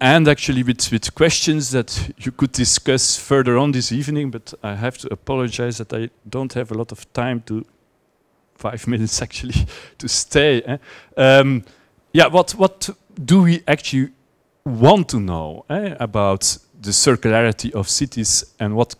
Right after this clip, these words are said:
can we measure, eh? So what is the final goal of circular economy? Is it that, uh, resource efficiency, climate neutrality,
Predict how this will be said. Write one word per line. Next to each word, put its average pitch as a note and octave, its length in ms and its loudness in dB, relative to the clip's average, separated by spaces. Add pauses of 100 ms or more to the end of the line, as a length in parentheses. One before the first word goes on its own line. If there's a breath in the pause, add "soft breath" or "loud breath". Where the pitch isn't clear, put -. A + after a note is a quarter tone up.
(100)
can D#3+ 200 8
we A2 220 2
measure, A2 460 0
eh? D#3 100 -6
So E3+ 160 -6
what F#3 180 2
is D#3 180 -2
the B2 100 -2
final D3 520 2
goal B2 380 0
of A2+ 140 -6
circular A2+ 340 -8
economy? G#2 480 -8
Is A2+ 140 -6
it A2 100 -12
that, - 320 -2 (720 loud breath)
uh, G2+ 520 -2
resource B2 440 0
efficiency, A#2+ 640 -8
climate B2 600 -2
neutrality, A2 920 -6